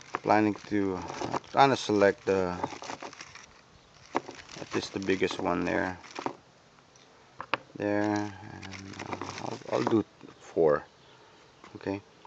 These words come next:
this is the one that's, uh, that I stratify. So what I'm gonna do, I'm just gonna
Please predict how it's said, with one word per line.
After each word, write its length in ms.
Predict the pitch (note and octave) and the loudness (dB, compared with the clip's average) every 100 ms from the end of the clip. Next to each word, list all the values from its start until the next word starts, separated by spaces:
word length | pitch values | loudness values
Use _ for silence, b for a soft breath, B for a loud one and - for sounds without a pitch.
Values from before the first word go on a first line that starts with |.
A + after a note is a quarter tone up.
| - - | -14 -4
this 240 | A2+ - | -2 0
is 140 | B2 | 0
the 120 | - A2 | 8 10
one 280 | G#2 G2+ | 10 8
that's, 360 | F#2+ F#2 - - | 8 6 4 2
uh, 380 | F#2 F2+ F2+ F2 F2+ B B _ _ _ - - - - - _ - - - - - - - - - - - | 4 4 -2 -6 -10 B B _ _ _ -20 -20 -20 -20 -20 _ -20 -20 -20 -20 -20 -20 -20 -20 -20 -16 -4
that 100 | G2 | 0
I 200 | F#2 F2+ | 0 -4
stratify. 840 | - G2 F#2+ F#2+ - F#2 F#2+ G2+ B B B - - B B B B B B - | 2 6 6 6 6 8 6 2 B B B -20 -18 B B B B B B 2
So 320 | - A#2 A2+ | 10 12 12
what 140 | A#2 | 12
I'm 60 | A#2 | 10
gonna 160 | A#2 | 4
do, 460 | G#2 A2 A2 G#2 G#2+ | 4 4 6 8 10
I'm 140 | G#2 | 8
just 160 | G2+ - | 4 2
gonna 260 | A2+ G#2+ | 4 4